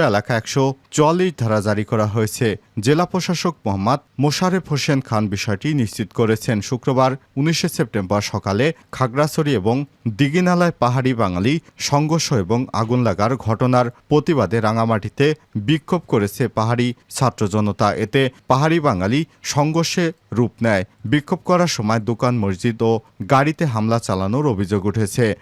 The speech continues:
পরে কনরূপা এলাকার ব্যবসায়ী এবং স্থানীয়রা বিক্ষোভকারীদের ধাওয়া দেয়। এতে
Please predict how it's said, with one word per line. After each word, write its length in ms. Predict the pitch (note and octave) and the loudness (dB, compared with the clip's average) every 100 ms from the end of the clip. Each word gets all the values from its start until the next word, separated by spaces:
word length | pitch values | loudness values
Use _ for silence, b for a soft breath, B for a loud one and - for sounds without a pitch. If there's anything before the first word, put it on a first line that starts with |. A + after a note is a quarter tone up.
| _ | _
পরে 240 | D3+ E3 F#3+ F3 - - | 2 4 2 0 -6 0
কনরূপা 600 | D#3+ F#3+ G3+ F#3 G3 F#3 B2 | 2 4 2 2 2 2 4
এলাকার 340 | G#2 G2 A#2+ A#2+ | 2 2 2 2
ব্যবসায়ী 520 | A2+ - - G#2+ C3 E3 | 0 -2 -2 -2 0 0
এবং 240 | A#2 A#2 C3+ C#3+ - C#3 C#3 | -2 2 2 0 -4 -4 -2
স্থানীয়রা 480 | - E3 G2+ G2 C3 - _ G#2 | 0 0 2 2 2 -2 _ 0
বিক্ষোভকারীদের 800 | D#3 E3 - - C3 F#2+ F2+ C3 G#2+ | 0 0 -4 -2 -2 -2 0 -2 -2
ধাওয়া 260 | E2+ G#2 G2+ | -2 0 2
দেয়। 200 | G#2+ F2+ | 0 -2
এতে 240 | G#2 C3+ | -2 0